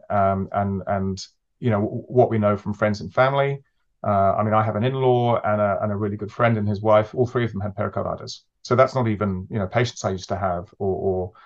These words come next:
or whatever, you know. And, and so everybody can quote that, but everybody thinks it's rare and it's just them and it's not happening elsewhere. But it actually is, you know, and, and the challenge is to connect everybody,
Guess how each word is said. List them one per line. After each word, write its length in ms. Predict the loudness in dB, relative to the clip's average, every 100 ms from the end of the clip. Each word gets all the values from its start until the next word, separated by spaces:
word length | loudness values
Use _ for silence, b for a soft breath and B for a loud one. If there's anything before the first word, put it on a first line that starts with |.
| B B _ _
or 80 | 0
whatever, 320 | 0 -2 -4
you 80 | 0
know. 160 | 2 4
And, 200 | 2 2
and 100 | 2
so 140 | 4
everybody 340 | 4 4 2
can 180 | 0 -6
quote 280 | 2 2 4
that, 180 | 0 -2
but 100 | -2
everybody 360 | -2 0 -2
thinks 320 | -2 -6 -6 -8
it's 180 | -12
rare 460 | -6 0 2 2 0
and 100 | -4
it's 140 | -6
just 300 | -6 -8 -6
them 340 | 0 0 0 -4
and 80 | -6
it's 140 | -2
not 160 | -2 0
happening 280 | -2 -2 -4
elsewhere. 540 | -4 -6 -4 -4 -6 b b b _
But 120 | 0
it 80 | 6
actually 480 | 4 4 -2 -2 -2
is, 340 | -4 -6 -12
you 100 | -2
know, 120 | 0 2
and, 160 | 2 2
and 120 | 0
the 60 |
challenge 380 | 0 2 2 2
is 100 | -6
to 80 | -10
connect 500 | -6 -4 0 0 -2
everybody, 560 | -8 -6 -6 -8 -12 -16